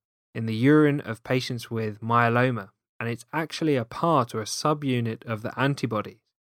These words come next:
called the light chains. So the Bence-Jones protein is a light chain from the antibody that's produced in excess by those cancerous plasma cells. So why does it cause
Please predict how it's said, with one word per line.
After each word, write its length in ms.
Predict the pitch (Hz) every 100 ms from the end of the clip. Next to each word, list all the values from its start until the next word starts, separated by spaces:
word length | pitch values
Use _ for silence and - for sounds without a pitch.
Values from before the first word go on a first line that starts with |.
| _
called 360 | - 131 123 120
the 60 |
light 360 | 110 117 135 139
chains. 500 | - 110 101 95 _ _ _ _ _ _
So 60 | 113
the 80 | 107
Bence-Jones 800 | 147 185 190 151 139 139 131
protein 680 | - - 131 123 117 110 117 -
is 100 | 113
a 80 | 107
light 400 | 110 127 156 -
chain 480 | - 113 107 104 113 _ _ _
from 220 | - 127 123
the 200 | 120 123
antibody 560 | 131 135 123 120 113
that's 280 | 107 110 -
produced 480 | _ 110 113 117 -
in 100 | 113
excess 720 | 113 - - 151 110 - _ _ _ _
by 160 | 113 113
those 260 | 113 107
cancerous 580 | - - 120 113 117 107
plasma 380 | - 120 117 110
cells. 460 | - 107 98 - _ _ _ _ _
So 160 | 127
why 160 | 127 175
does 160 | 185
it 120 | 175 -
cause 380 | 147 147 139